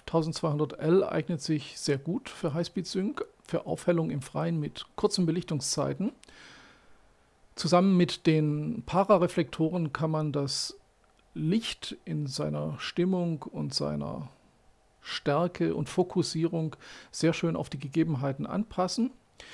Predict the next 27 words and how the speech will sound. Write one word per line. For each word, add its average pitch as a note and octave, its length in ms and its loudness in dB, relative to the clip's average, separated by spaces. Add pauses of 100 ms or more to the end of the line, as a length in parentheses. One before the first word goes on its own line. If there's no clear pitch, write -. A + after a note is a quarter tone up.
(220)
Man F3+ 140 6
muss G#3 140 6
eben F#3 180 4
nur F#3 140 6
darauf F3+ 320 0
achten, E3+ 480 -2
dass D#3+ 180 0
dieser E3 220 0
Generator D3+ 720 -2
ausschließlich F3 760 0
bei D3 160 2
voller F3 380 0
Energie, D#3 460 -4
also C#3+ 180 -4
zwölfhundert D#3 720 -2
Wattsekunden, D3 1040 -4 (480)
im D#3+ 220 0
Highspeed C#3+ 580 -4 (420)
Sync C3 400 -4 (220)
arbeitet. - 880 -6 (1000)
Dann E3 300 -2 (600)
aber, C#3+ 300 -2
wie C#3 80 -2
gesagt, C#3 580 -6 (300)
funktioniert - 500 -8
das B2 160 -10
wunderbar. A#2+ 560 -8